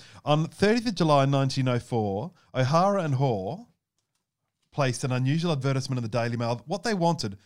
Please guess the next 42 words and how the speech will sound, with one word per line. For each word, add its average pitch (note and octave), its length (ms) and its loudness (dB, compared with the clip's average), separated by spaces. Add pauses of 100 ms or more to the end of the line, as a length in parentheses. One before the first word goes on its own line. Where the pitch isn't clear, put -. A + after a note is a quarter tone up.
(160)
at C3+ 100 -2
a C#3 40 0
suitable A3 360 -4
price - 580 -4 (240)
was D#3 160 -2
an E3 80 2
Egyptian D3 460 -4
mummy. A2+ 340 -4
"It C3 80 -14
may F3 200 -2
appear A3+ 260 -6
strange A#3+ 440 0
to E3+ 80 -4
you," G#2+ 140 -2
the G#2+ 100 -8
notice G#2+ 280 -8
read, G#2 200 -8 (220)
"but A3 100 0
we B3 140 -2
require A3+ 460 4
our G#3 100 4
mummy G3 280 0
for F3+ 160 -2
making E3+ 360 -2
colour." A#2 400 -4 (340)
And C#3 120 -2
then D3 100 0
to C#3+ 60 0
stave C#3 320 0
off C3+ 160 -2
any G3+ 300 -2 (260)
pricks B3 300 -6
of C#3+ 160 -6
public D3 300 -2
conscience, E3+ 380 -2
they D#3+ 100 -4
continued, D#3 540 -2 (200)
"Surely G#3+ 400 2
a C#3+ 40 0
two F#3 220 -4
thousand-year-old C3+ 600 0
mummy, B2+ 380 -2